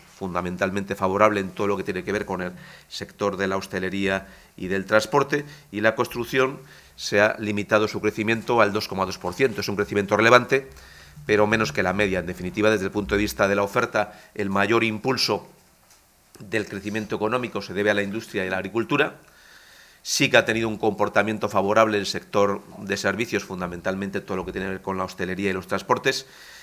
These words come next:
y el menor crecimiento, pero crecimiento también, se produce en el sector de la construcción.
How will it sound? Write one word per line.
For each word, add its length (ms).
y 380
el 120
menor 280
crecimiento, 880
pero 220
crecimiento 400
también, 260
se 140
produce 240
en 40
el 60
sector 260
de 60
la 80
construcción. 480